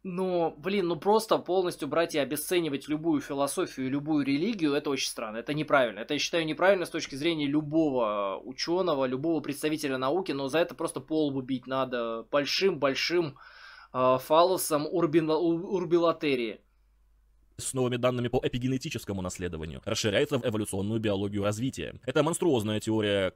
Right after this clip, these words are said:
Speaker 2: каждая ветка которой подтверждает вышестоящую и наоборот. Но монструозность тут не главное. Самое важное в теории — это её предсказательная способность. Да, вот такие пироги, теория эволюции на данный момент настолько сложна и разнообразна, что может предсказывать то, что ещё не обнаружено или не описано.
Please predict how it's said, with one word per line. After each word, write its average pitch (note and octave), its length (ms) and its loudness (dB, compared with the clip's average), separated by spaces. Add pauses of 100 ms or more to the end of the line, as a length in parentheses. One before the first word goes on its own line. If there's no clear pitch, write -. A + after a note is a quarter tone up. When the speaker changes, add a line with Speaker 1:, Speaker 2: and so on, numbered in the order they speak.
Speaker 2:
каждая G#2+ 380 0
ветка A2+ 160 -4
которой A2 240 -2
подтверждает A2 520 -2
вышестоящую G#2+ 680 -2
и B2 40 -2
наоборот. A2 480 0
Но C3+ 400 2
монструозность G#2+ 640 -2
тут B2+ 140 -8
не C#3 100 -6
главное. C#3+ 440 0
Самое F#2 280 -4
важное F#2 300 -2
в - 60 -8
теории — A#2 360 0
это G2+ 160 -4
её G#2 180 0
предсказательная G#2+ 640 -2
способность. G2 640 -4
Да, A#2 220 4
вот G2+ 120 0
такие A2 280 -4
пироги, C#3 400 -4
теория C3+ 380 2
эволюции B2 380 0
на B2+ 120 -4
данный C#3 240 0
момент B2+ 320 -4
настолько A#2 320 -4
сложна A#2+ 340 2
и - 20 0
разнообразна, B2+ 560 0
что C3 260 0
может A#2 260 -2
предсказывать G2 500 -4
то, C3+ 160 0
что B2+ 140 -6
ещё B2 260 -2
не A#2 100 -2
обнаружено A2+ 500 -2
или A#2 180 -2
не B2+ 140 -6
описано. F2 600 -6